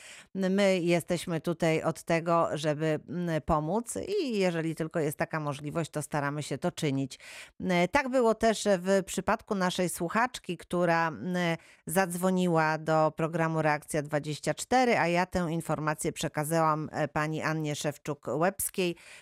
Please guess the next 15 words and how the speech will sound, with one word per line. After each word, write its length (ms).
E, 540
to, 340
e, 180
taka 280
sytuacja, 560
kiedy 300
właśnie 400
słuchaczka, 680
korzystając, 960
e, 220
notabene 720
z 380
dobrych 420
rad, 400
e, 280